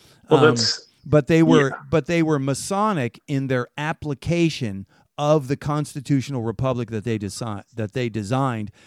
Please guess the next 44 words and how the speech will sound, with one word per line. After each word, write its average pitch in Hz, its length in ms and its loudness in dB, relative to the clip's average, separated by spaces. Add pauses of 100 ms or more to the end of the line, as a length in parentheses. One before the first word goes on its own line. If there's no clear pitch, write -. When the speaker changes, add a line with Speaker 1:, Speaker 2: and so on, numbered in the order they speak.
(180)
Speaker 2:
And 151 180 0
if 127 80 0
you 147 100 2
look 196 240 4
at 185 80 -2
all 170 140 0
the 147 80 2
monuments, 156 580 0
if 120 140 -10
you 120 140 -4
look 170 180 -2
at 151 220 -4
everything 147 380 -2
that 131 120 -6
you 117 80 -4
see 196 260 -4
out 113 180 -2
there, 110 200 -4 (220)
that's 139 120 -4
pretty 214 280 2
obvious 107 480 2
to 98 100 -6
me. 98 260 -6 (1500)
Speaker 1:
If, 135 320 -2 (120)
if - 220 -4
you 117 260 0 (320)
think - 280 0
about 76 300 -8
it, - 80 -6 (680)
uh, 98 220 -2
we 131 140 4
know 127 240 6
the 101 160 -6
influence 104 480 -8
that 87 140 -16
the 90 80 -8
Masons 85 460 -10
had. 80 200 -8
We 98 100 -4
know 113 160 0
that 107 160 -14
the 104 80 -10
Masons 98 500 -8
were 87 340 -6